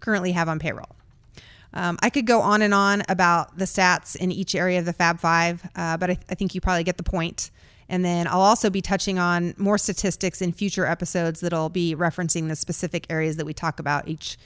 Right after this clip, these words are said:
each time. And then I'll be sharing the tips on how to improve your workspace so that it's a positive and not a negative in your organization. So as you're listening and, and kinda after you stop listening and ponder, get throughout your day,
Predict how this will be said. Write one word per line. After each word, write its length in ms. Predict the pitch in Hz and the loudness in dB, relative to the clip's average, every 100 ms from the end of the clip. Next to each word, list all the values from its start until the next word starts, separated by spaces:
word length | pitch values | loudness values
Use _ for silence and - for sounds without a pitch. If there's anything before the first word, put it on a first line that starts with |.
| - - - | -20 -16 -6
each 240 | 175 - | -4 -4
time. 420 | - 175 151 147 - - - - | -2 0 0 -4 -10 -16 -20 -8
And 240 | - 196 | 0 2
then 420 | 190 180 175 175 - | 4 2 2 0 0
I'll 140 | 185 190 | 2 4
be 100 | 202 | 4
sharing 360 | - 208 185 | 4 4 2
the 80 | 180 | 2
tips 300 | - 196 - | 2 0 2
on 140 | 175 | -2
how 180 | 170 185 | 2 2
to 100 | 180 | 2
improve 340 | 170 170 190 180 | 0 0 0 0
your 100 | 170 | 0
workspace 640 | 165 - 175 165 160 - | 0 0 0 0 0 -4
so 280 | - - 170 | -4 0 2
that 260 | 170 165 - | 2 0 0
it's 320 | 175 165 - | 0 0 -2
a 100 | 185 | -2
positive 480 | 180 294 311 226 202 | 0 2 2 2 2
and 100 | 190 | 2
not 200 | 180 175 | 2 2
a 40 | 175 | 2
negative 460 | 180 175 156 139 | 2 2 0 -4
in 140 | 147 156 | -4 -4
your 160 | 143 | -4
organization. 720 | 143 143 143 135 - - - - _ _ _ _ _ _ _ - - - - - | -4 -6 -6 -6 -8 -10 -12 -20 _ _ _ _ _ _ _ -20 -20 -20 -20 -10
So 500 | - 247 214 202 196 - | 0 6 6 6 4 4
as 180 | 240 269 | 4 4
you're 120 | 294 | 2
listening 540 | 240 - 240 233 247 - | 2 2 0 0 -2 0
and, 400 | 196 190 185 - | 2 2 2 0
and 220 | 185 180 | -2 -2
kinda 200 | 175 185 | 0 2
after 280 | 165 190 202 | 4 2 0
you 460 | 196 180 180 175 - _ _ - - | -2 0 0 -2 -6 _ _ -20 -16
stop 320 | - - 214 214 | -2 4 4 4
listening 380 | 202 220 202 | 2 2 0
and 100 | 175 | 0
ponder, 480 | - 208 202 196 190 | 2 4 6 6 4
get 180 | 185 202 | 2 -2
throughout 300 | 196 190 190 | 2 2 2
your 80 | 170 | 0
day, 400 | 180 180 180 | 2 2 2